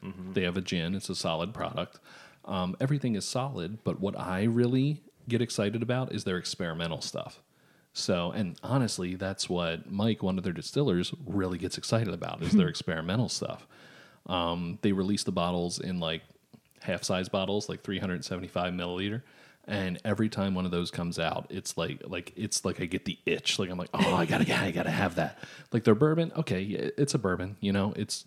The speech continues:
Speaker 2: it's, it's good. It's a solid product. But, you know, talking to him, that's what he really gets excited about
Speaker 3: Mm-hmm.
Speaker 2: too, is their experimental things. And it's the wood that they're experimenting with. It's, it's their, they're using this distillate, they're using that thing. And, like, a, a lot of distillers, they're gonna do that. And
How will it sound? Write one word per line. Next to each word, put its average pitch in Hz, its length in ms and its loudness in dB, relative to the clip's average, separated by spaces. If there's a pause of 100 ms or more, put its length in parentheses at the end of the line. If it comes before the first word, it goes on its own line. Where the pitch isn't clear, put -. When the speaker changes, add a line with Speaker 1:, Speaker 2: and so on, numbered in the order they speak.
Speaker 2:
it's, - 260 -4
it's 127 160 4
good. 107 300 4
It's - 160 -6
a - 20 -8
solid 98 400 0
product. 90 420 -2 (540)
But, 95 320 4
you 104 60 0
know, 92 160 0
talking 120 340 2
to 92 60 -2
him, 98 180 0
that's 104 240 2
what - 80 2
he 139 220 6
really 92 200 2
gets 82 160 -2
excited - 320 0
about 175 200 2
Speaker 3:
Mm-hmm. 175 320 4
Speaker 2:
too, 98 80 -6
is 90 100 -6
their 87 100 0
experimental 98 520 2
things. - 320 -4
And 110 100 -2
it's - 180 -6 (360)
the 90 100 -2
wood 104 400 8
that 98 120 -4
they're 80 140 -2
experimenting - 640 -8
with. - 220 -12
It's, - 240 -4
it's 98 200 -4
their, 90 400 -2
they're 90 160 -4
using 92 500 -4
this 120 180 0
distillate, - 540 -10
they're 95 100 -6
using 92 300 -6
that 101 240 -4
thing. 95 220 -6 (480)
And, 95 400 0
like, 85 360 -4
a, - 40 0 (120)
a 95 80 0
lot 95 280 4
of 92 80 -4
distillers, 90 680 -2
they're 98 100 -2
gonna 87 180 -4
do 85 160 -2
that. 69 220 -4
And 110 140 0